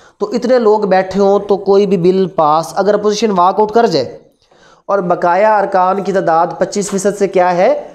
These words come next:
ज़्यादा, तो ये कोई भी कानून पास कर सकते हैं, अपोजिशन के वॉकआउट से फ़र्क नहीं। तो जो असल मेन चीज़ ऑर्डिनरी बिल और कॉन्स्टिट्यूशनल अमेंडमेंट बिल के अंदर फ़र्क ही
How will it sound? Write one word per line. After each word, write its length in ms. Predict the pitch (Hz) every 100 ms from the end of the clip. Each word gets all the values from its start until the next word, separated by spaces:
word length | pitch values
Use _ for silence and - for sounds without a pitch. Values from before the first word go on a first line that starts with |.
| - -
ज़्यादा, 480 | 143 156 156 147 123 - - _ -
तो 60 |
ये 100 | 190
कोई 260 | 208 202 214
भी 100 | 202
कानून 480 | 202 175 170 175 175
पास 480 | 170 143 139 147 - -
कर 140 | 165
सकते 480 | 160 151 135 - 165
हैं, 200 | 160 170
अपोजिशन 560 | 156 143 147 143 139 147
के 60 | 147
वॉकआउट 420 | 131 131 139 135
से 140 | - 135
फ़र्क 380 | 139 135 143 240 - - - 143 147
नहीं। 140 | 139 143 - - _ _ _ -
तो 60 | 247
जो 180 | 302 285 - 180
असल 440 | 285 294 330 320 202
मेन 540 | 170 185 220 277 294
चीज़ 420 | 233 226 247 202 - _ _ _ _ _ _ _ _ _
ऑर्डिनरी 520 | 180 185 208 262 285 285
बिल 260 | 277 302 330 - _ _ -
और 320 | 202 208 208 202 214
कॉन्स्टिट्यूशनल 520 | 226 226 233 233 240
अमेंडमेंट 360 | 220 226 220
बिल 160 | 196 226
के 100 | 226
अंदर 180 | 233 226
फ़र्क 360 | - 240 285
ही 160 | 262 277